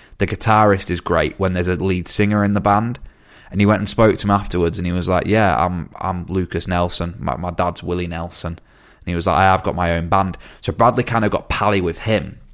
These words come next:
He then wrote the entire soundtrack for the film with Bradley. So it was all designed around what he could do.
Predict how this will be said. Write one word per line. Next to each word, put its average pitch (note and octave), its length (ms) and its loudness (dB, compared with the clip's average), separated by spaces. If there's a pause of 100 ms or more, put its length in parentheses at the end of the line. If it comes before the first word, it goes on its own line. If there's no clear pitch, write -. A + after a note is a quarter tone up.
(460)
He C3+ 220 6
then B2 360 4
wrote A2+ 380 4
the G#2+ 140 0
entire G2 440 4
soundtrack G2 840 0 (500)
for - 160 0
the F2 80 0
film E2+ 460 0 (520)
with G#2 300 2
Bradley. F2 500 2 (320)
So D#3 120 4
it C3+ 40 6
was B2+ 180 4
all D#3+ 300 6
designed G#2+ 720 2
around F#2 520 0 (320)
what A2 320 2
he G2+ 120 2
could F#2+ 340 -2
do. F#2 320 -2